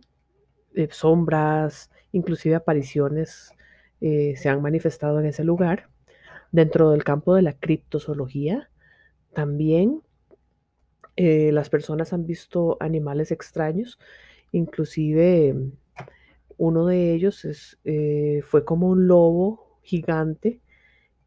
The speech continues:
eh, y algunas personas, pues, tienen las teorías de que, de que inclusive podía ser como un hombre lobo, aunque suene, aunque suene muy poco creíble,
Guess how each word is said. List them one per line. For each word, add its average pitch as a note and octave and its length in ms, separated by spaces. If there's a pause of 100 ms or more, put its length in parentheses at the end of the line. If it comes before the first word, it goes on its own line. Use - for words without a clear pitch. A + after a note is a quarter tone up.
(140)
eh, D#3 560
y D#3+ 100
algunas D3+ 540
personas, E3 560
pues, - 220
tienen D#3+ 280
las E3+ 160
teorías D3+ 400
de D#3+ 120
que, C3 340 (720)
de D3+ 240
que - 180
inclusive D3+ 500
podía D#3 280
ser D3 180
como D#3 220
un D3+ 100
hombre D3+ 240
lobo, F3 320
aunque D3 200
suene, D3+ 540
aunque D3 220
suene D3+ 240
muy D#3+ 200
poco - 280
creíble, E3 500